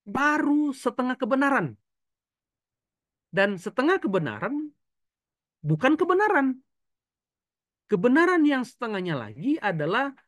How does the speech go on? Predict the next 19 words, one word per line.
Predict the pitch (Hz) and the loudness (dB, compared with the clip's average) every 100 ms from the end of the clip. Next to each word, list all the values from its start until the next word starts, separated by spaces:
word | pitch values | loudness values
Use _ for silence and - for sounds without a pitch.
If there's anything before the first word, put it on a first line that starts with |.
| _ _ - | _ _ 0
kita | 349 359 - 247 240 | 0 0 -2 -2 -2
harus | - 269 269 262 - | -4 -6 -4 -6 -4
mengenal | 214 226 233 233 202 | -6 -4 -2 -2 0
dunia. | 220 247 170 - _ _ _ _ _ _ _ | 0 0 -2 -6 _ _ _ _ _ _ _
Kita | 269 277 | -8 -6
harus | 220 269 285 285 - | -6 -4 -4 -4 -4
mengenal | 240 240 240 262 269 262 262 _ | -4 -2 -2 0 2 -2 -6 _
di | 196 254 | -4 -2
mana | 262 254 | -4 -4
kita | 254 302 - | -8 -8 -4
diutus." | 240 196 196 170 160 - - - _ _ _ _ _ _ - | -4 -2 -2 -2 -6 -6 -16 -20 _ _ _ _ _ _ -10
Nah, | 143 | -8
sebagai | 180 170 175 190 | -4 -2 0 -2
orang | 190 | -2
percaya, | 170 175 160 170 269 | -6 -8 -4 -4 -4
kita | - 254 247 - _ _ _ 208 | -8 -8 -10 -12 _ _ _ -2
meyakini, | 240 262 - 269 170 139 | 0 0 0 0 0 -2
percaya | - 214 240 247 | -8 -4 -2 0
bahwa | 202 151 165 208 220 | -2 -4 -2 -2 -2